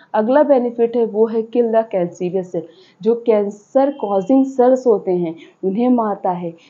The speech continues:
जिससे जो है आप खुद को cancer से prevent कर सकते हैं। तो cancerous cell को किल करने का भी काम हल्दी करता है। Last benefit है, वो है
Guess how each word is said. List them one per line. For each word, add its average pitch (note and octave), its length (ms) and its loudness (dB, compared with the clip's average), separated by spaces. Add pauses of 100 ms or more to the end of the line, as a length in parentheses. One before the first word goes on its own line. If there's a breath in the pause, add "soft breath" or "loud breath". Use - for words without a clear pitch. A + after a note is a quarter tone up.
(140 soft breath)
जिससे A#3 400 0
जो A3 180 -4
है A3+ 160 -6
आप E3+ 280 -8
खुद A#3 280 -4
को F3 320 -2 (260 loud breath)
cancer G3 460 -2
से G#3+ 220 0
prevent F#3+ 560 -6
कर G#3 100 4
सकते G3 360 -6
हैं। F3 240 -6 (260 loud breath)
तो A#3 80 6
cancerous A3+ 840 0
cell A#3 180 4
को A#3+ 160 -4
किल C#4+ 300 4
करने G#3 380 0
का G3+ 200 -2
भी C4+ 220 6
काम G3+ 420 -2
हल्दी D#3+ 260 -4
करता D3+ 360 -12
है। D3 180 -16 (340 soft breath)
Last A3+ 400 -2
benefit A3 480 -2
है, A#3 80 -2
वो F#3+ 240 2
है F3+ 240 -6